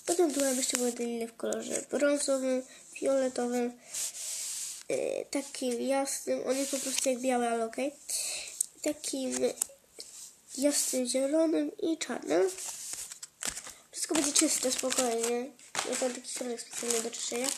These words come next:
Modelinę oczywiście filmą w kolorze niebieskim.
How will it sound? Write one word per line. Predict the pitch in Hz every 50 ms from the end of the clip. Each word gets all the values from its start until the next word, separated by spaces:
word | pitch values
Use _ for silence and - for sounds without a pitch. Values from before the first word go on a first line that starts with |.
| - - - - - - - - - - - - - - - - - - -
Modelinę | 285 269 294 285 277 277 269 262 233 240
oczywiście | - 269 269 - - - 262 254
filmą | - - - 262 269 262 247 240
w | 240 -
kolorze | - 247 247 247 240 233 233 220 226 - - - - -
niebieskim. | 247 262 254 277 269 - - - - - 277 277